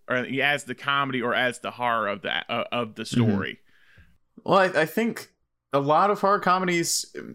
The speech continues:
Speaker 2: and, and I think later in the genre for sure, but, um, a lot of horror comedies are able to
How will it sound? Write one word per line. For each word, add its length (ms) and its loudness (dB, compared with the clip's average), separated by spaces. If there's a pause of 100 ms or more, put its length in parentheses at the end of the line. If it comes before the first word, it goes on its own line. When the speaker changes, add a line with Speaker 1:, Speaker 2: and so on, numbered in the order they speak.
(200)
Speaker 2:
and, 300 2
and 160 2
I 60 0
think 200 -4
later 720 2 (140)
in 240 2
the 440 4
genre 600 2
for 200 -4
sure, 480 2
but, 320 2
um, 300 0
a 80 -4
lot 280 2
of 100 -2
horror 160 2
comedies 360 0
are 200 0
able 380 2
to 80 0